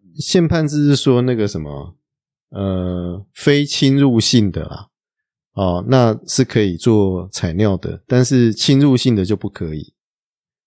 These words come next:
好，啊，非侵入性的话，本身来讲的话，你要怎么样去做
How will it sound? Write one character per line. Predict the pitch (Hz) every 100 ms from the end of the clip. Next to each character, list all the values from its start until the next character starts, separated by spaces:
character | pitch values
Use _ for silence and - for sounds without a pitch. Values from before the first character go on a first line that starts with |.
| _
好， | 104
啊， | 101 151
非 | 143 170 165
侵 | 175 160
入 | 160
性 | 135 151 123
的 | 110
话， | 110 139 120 104 92 104 _ _ _ _ _ -
本 | 110 104
身 | 156 156
来 | 120
讲 | 120 98
的 | 92
话， | 110 131 117 104
你 | 107 107
要 | 139
怎 | 139 92
么 | 107
样 | 120
去 | 123 123
做 | 117 131 113 104 98